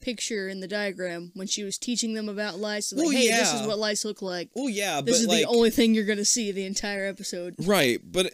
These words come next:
Speaker 2: again, it's like, for the most part for it,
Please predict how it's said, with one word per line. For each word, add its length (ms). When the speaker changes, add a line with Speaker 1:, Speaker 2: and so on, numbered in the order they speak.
Speaker 2:
again, 300
it's 160
like, 160
for 120
the 120
most 680
part 720
for 360
it, 200